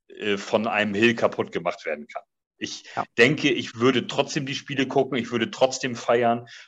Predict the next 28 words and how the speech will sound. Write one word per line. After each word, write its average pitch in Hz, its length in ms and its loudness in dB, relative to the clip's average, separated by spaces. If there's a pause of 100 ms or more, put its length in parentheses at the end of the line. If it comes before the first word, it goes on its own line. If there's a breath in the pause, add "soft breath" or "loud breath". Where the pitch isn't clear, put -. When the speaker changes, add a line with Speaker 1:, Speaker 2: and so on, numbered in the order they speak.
(120)
Speaker 1:
Ob 135 240 -2
ich - 160 -4
jetzt 131 240 -2
total 147 520 2
durch 151 120 0
die 131 140 -6
Decke 139 300 2
gehe, 127 240 -4
wenn 117 160 2
er 131 160 2
für - 160 -8
uns 120 240 -10
einen 113 60 -12
Touchdown 98 520 0
fängt, 80 520 -8 (1160 loud breath)
weiß 113 280 6
ich - 160 0
nicht. - 340 -2
Vielleicht 123 360 4
bin 143 140 -2
ich 123 120 -2
da 120 160 6
tatsächlich 123 460 0
ein - 40 -12
bisschen 123 240 -4
gebremst, 117 560 0
aber 101 240 0
ich - 180 -16